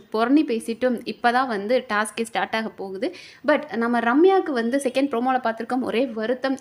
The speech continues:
இதுக்கு மேல என்னால என்ன பண்றதுன்னு தெரியல. எனக்கு வந்து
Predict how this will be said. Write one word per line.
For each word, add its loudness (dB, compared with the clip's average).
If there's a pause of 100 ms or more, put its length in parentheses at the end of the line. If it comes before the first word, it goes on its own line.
(100)
இதுக்கு -2
மேல 2
என்னால 2
என்ன -2
பண்றதுன்னு -4
தெரியல. -4 (220)
எனக்கு -6 (100)
வந்து 2